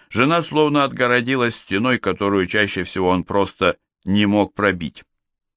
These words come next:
Они оба ходили к психотерапевту, однако ни один, ни другой так и не справились с горем.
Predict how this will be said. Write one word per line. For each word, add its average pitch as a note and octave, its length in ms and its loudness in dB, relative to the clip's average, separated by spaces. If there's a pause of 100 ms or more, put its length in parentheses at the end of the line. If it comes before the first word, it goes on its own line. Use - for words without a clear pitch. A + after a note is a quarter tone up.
(680)
Они F#2 320 2
оба G2 360 2
ходили F2+ 500 0
к - 120 -10
психотерапевту, D#2+ 1120 -4 (640)
однако C#3 500 2
ни B2+ 100 2
один, B2 460 2
ни A#2 80 2
другой G#2 640 0 (380)
так C#3+ 260 0
и C#3 100 4
не C#3+ 160 4
справились F#2+ 680 2
с F2+ 80 -8
горем. F2+ 460 2